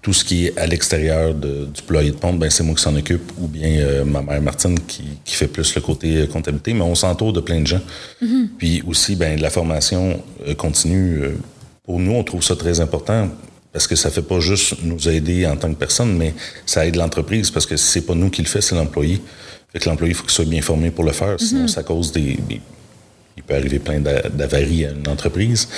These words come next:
Speaker 2: Puis, euh, peut-être, Clément, en terminant, aurais-tu justement un conseil pour des productrices ou des producteurs qui souhaitent embaucher de la main-d'œuvre locale ?
Speaker 1: Oui, un, le conseil le, le plus, euh, le plus grand, c'est que la personne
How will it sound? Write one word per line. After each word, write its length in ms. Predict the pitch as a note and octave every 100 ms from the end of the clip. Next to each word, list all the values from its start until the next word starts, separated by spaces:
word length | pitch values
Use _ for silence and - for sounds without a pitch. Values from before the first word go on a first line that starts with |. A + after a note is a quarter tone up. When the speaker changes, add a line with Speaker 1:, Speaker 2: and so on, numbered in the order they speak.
| - -
Speaker 2:
Puis, 340 | C#4 C4 C#4 -
euh, 240 | A3 A3
peut-être, 380 | A3 A3 B3+ D4
Clément, 300 | B3+ A3+ C4+
en 20 |
terminant, 440 | C#4+ A#3 A3+ A#3 D4
aurais-tu 280 | A3+ - D#4+
justement 320 | - A3+ B3
un 80 | B3
conseil 500 | A#3 A3+ A#3 A#3+ B3+
pour 160 | A3
des 160 | G3+ G3+
productrices 720 | G3+ G#3+ F#3+ - B3+ B3 - -
ou 180 | A#3+
des 100 | A3
producteurs 540 | G#3+ G3+ G3 - A3+ A#3+
qui 120 | -
souhaitent 280 | - A#3 A3+
embaucher 480 | G#3 F#3+ F3+ A#3 A3
de 60 |
la 100 | G3+
main-d'œuvre 400 | G3 G3 G3+ G3
locale ? 540 | G3 F3+ G3+ G3+ - - - - - F2+
Speaker 1:
Oui, 280 | A2 G2
un, 140 | E2+ E2 D#2+ E2 E2 D2+ A1+ E2+
le 60 |
conseil 380 | D#2+ F2 - G2+
le, 120 | F2+
le 180 | E2 E2
plus, 420 | - F#2 F2+ E2
euh, 200 | D2 C2+ - - - - - - - C2+
le 160 | D#2 D2+
plus 140 | -
grand, 240 | D#2 F#2+
c'est 180 | G#2+ -
que 80 | - - -
la 120 | D#2+
personne 640 | D#2 D2+ - F#2 G2 F#2+